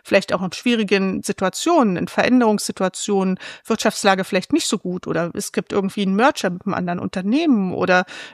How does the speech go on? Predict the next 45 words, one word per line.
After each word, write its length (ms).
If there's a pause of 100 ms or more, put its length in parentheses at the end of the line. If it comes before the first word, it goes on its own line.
äh, 200 (300)
alles, 400
was 100
so 100
passiert 420
die 80
ganze 320
Zeit. 340 (280)
Dann 180
ordnet 760
die 80
Führungskraft, 880
die 80
Geschäftsleitung 640
eben 300
ein, 260
was 140
passiert. 580 (220)
Aus 280
ihrer 300
Perspektive. 920 (440)
Das 160
heißt, 160
sie 80
gibt 160
so 80
ein 60
bisschen 220
Orientierung, 920 (320)
ist 140
auch 120
eine 100
Nähe, 400
die 100
entsteht, 640
gerade 240
in 80
Unternehmen 480
mit 140
vielleicht 320
mehreren 360
Standorten 960
oder 220
internationalen 720
Grenzen. 540